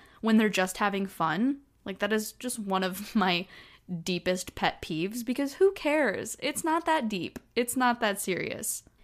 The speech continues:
And if you were gonna wait to do something until you perfected it, or until people won't judge you, or until you've figured it all out,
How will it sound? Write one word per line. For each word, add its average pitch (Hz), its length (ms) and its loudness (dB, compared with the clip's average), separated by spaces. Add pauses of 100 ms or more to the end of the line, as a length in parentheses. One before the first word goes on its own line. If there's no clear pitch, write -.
(340)
And 247 140 6
if 262 140 0
you 294 120 0
were 349 140 0
gonna 349 180 2
wait 247 280 2
to 233 80 -4
do 202 180 -2
something 220 420 0
until 214 240 0
you 180 120 -2
perfected 269 580 -2
it, 262 220 4 (240)
or 202 140 0
until 196 260 -2
people 208 260 -2
won't 190 240 -4
judge 240 260 2
you, 233 360 0 (220)
or 190 240 4
until 190 340 -2
you've 185 320 -4
figured 233 380 0
it 226 80 4
all 202 180 4
out, 190 280 4